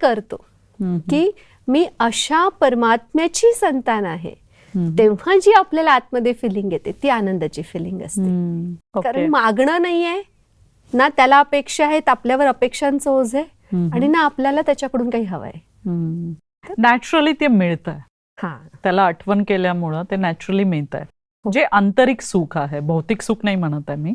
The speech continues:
Speaker 1: हां.
Speaker 2: जे तुम्ही आत्ता बोलला, आनंद आहे, प्रेम आहे,
Speaker 1: आणि
Speaker 2: ते नॅचरली त्या स्रोत पासून मिळतंय, त्यामुळं आपल्यामध्ये ते, अ, भरभरून येतंय.
Speaker 1: हो, आणि जेवढं आपण त्या आनंदाच्या अवस्थेमध्ये राहतो,
Speaker 2: हम्म.
Speaker 1: तेवढं जसं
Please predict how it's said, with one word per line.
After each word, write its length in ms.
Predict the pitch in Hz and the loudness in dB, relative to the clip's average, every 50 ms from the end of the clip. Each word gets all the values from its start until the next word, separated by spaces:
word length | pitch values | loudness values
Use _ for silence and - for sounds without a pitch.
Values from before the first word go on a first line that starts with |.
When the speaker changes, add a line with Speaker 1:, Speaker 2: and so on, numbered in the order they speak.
| - _ _ | -8 _ _
Speaker 1:
हां. 460 | - - 196 170 135 123 156 - - | -12 -8 -8 -8 -8 -10 -14 -6 -2
Speaker 2:
जे 80 | 180 202 | 0 0
तुम्ही 260 | 196 - 202 185 196 | 0 0 0 0 0
आत्ता 260 | 185 170 - - 190 | -2 -2 -2 -2 -2
बोलला, 340 | 180 160 160 151 151 147 151 | -2 -2 -4 -6 -4 -4 -4
आनंद 500 | 156 - - 165 160 165 170 170 170 160 | -4 -2 -2 0 0 0 -2 -2 -2 -2
आहे, 320 | 151 143 143 - - 151 147 | -2 -4 -4 -6 -8 -8 -8
प्रेम 440 | 147 - 170 170 165 165 160 160 | -8 -4 -4 -2 -2 -2 -2 -2
आहे, 320 | 147 143 143 135 147 147 156 - _ _ _ - | -4 -4 -6 -6 -8 -8 -10 -12 _ _ _ -6
Speaker 1:
आणि 160 | - 208 233 277 | -4 0 2 2
Speaker 2:
ते 60 | 294 | 4
नॅचरली 540 | 285 254 208 196 - - - 269 269 302 302 | 4 4 4 2 2 0 0 2 2 2 2
त्या 200 | - - 294 294 | 2 2 2 2
स्रोत 420 | - - - - 254 233 247 262 | 0 -2 -2 2 4 4 4 4
पासून 460 | 262 - - 277 247 240 - 285 269 | 2 0 0 0 0 0 0 -2 0
मिळतंय, 400 | 262 254 254 247 247 - 302 349 - | 2 2 2 0 0 0 -2 -2 -2
त्यामुळं 340 | - 247 220 220 233 233 240 | 0 0 2 2 2 2 2
आपल्यामध्ये 580 | 240 226 202 - 220 220 220 220 226 220 226 233 | 2 0 0 0 2 2 2 2 0 0 -2 -2
ते, 240 | 226 233 247 285 - - _ _ _ _ - | -2 -2 -2 -2 -4 -6 _ _ _ _ -6
अ, 140 | - 175 175 | -4 -4 0
भरभरून 600 | 170 180 196 196 202 180 202 208 214 233 254 254 226 | 2 4 4 4 4 2 2 2 2 4 2 2 2
येतंय. 280 | 180 151 - - 175 170 | 0 -2 -4 -6 -6 -2
Speaker 1:
हो, 180 | - 214 208 202 | 0 2 2 2
आणि 260 | 202 202 208 214 240 | 2 2 2 2 2
जेवढं 320 | 220 233 226 208 208 214 269 | 2 2 4 4 4 4 4
आपण 400 | 311 302 285 - - 302 311 311 | 4 2 2 2 0 0 0 0
त्या 160 | - 330 311 | 0 0 2
आनंदाच्या 680 | 285 247 226 233 247 262 269 294 302 302 - 339 302 | 2 2 2 0 0 2 2 0 0 0 -2 -2 0
अवस्थेमध्ये 720 | 277 240 226 240 - - - 247 254 254 254 254 247 254 | 0 2 0 0 -2 -4 -4 -2 0 0 2 4 4 4
राहतो, 640 | 247 226 202 196 190 - - 220 196 185 202 269 349 - | 2 2 -2 -4 -6 -4 -2 0 2 2 2 0 -2 -4
Speaker 2:
हम्म. 280 | 202 185 180 175 180 233 247 _ _ - | -4 -4 -4 -4 -4 -6 -8 _ _ 4
Speaker 1:
तेवढं 320 | 285 277 277 269 330 349 277 269 | 4 4 4 2 0 0 2 2
जसं 260 | 294 285 - - | 0 0 0 -2